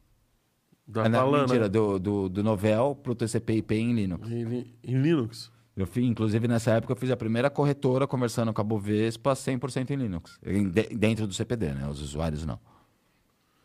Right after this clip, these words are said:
Speaker 1: Puxa vida. É, o-, olha como, como a gente foi longe. Começamos com o Paint e terminamos com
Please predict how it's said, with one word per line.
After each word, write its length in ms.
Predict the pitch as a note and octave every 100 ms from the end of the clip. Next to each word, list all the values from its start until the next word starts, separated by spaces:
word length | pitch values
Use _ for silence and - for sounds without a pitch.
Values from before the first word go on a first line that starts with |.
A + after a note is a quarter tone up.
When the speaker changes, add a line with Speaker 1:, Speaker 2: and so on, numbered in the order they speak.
| _ _ _ _
Speaker 1:
Puxa 320 | C#3+ - G3
vida. 280 | B2+ D3 G3+ - _ _ _
É, 300 | - C#3 E4+
o-, 760 | C#4+ _ E3+ - - - D3 C#3+
olha 180 | F3+ G#3
como, 220 | A3 F#3
como 220 | F3+ F3
a 40 |
gente 180 | D#3+ F3+
foi 160 | - F3
longe. 320 | C#3+ B2+ A2
Começamos 560 | - D#3 E3 - G3+ G#3+
com 160 | -
o 60 | A3+
Paint 380 | - E3+ G3 - A3+ - - - _ -
e 100 | D3
terminamos 760 | C#3 F3 E3+ D3+ E3+ F#3 F#3+
com 1000 | - E3 D3+ D3 C#3 C3+ B2+ A#2+ A#2 A2+